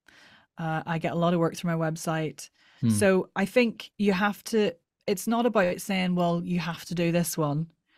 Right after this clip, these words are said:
Speaker 1: because that one might not be for everybody. And if you don't wanna be on Facebook because it's an absolute hellhole, then I
Speaker 2: Yeah.
Speaker 1: have a lot of respect for <laughs> you and I'm jealous. And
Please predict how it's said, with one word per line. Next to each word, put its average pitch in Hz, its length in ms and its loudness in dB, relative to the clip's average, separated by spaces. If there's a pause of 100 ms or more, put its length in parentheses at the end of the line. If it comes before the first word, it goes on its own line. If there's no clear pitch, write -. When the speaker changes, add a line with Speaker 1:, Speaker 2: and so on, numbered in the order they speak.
(600)
Speaker 1:
because 185 300 0
that 185 340 -2
one 180 320 4
might 160 160 2
not 160 140 0
be 156 80 -2
for 156 120 -2
everybody. 156 380 0
And 151 80 -2
if 165 140 -4
you 220 80 2
don't 202 120 4
wanna 175 160 2
be 165 140 0
on 156 100 -2
Facebook 170 560 0
because 160 280 0
it's - 180 -8 (140)
an 185 80 0
absolute 170 460 2
hellhole, 170 840 4 (240)
then - 140 6
I 185 60 8
Speaker 2:
Yeah. - 20 6
Speaker 1:
have 202 140 4
a 208 40 8
lot 190 220 4
of 180 80 -4
respect - 480 -2
for - 140 -2
<laughs> - 0 -
you 175 280 4 (260)
and - 120 0
I'm 175 140 4
jealous. 170 560 4 (480)
And 175 440 6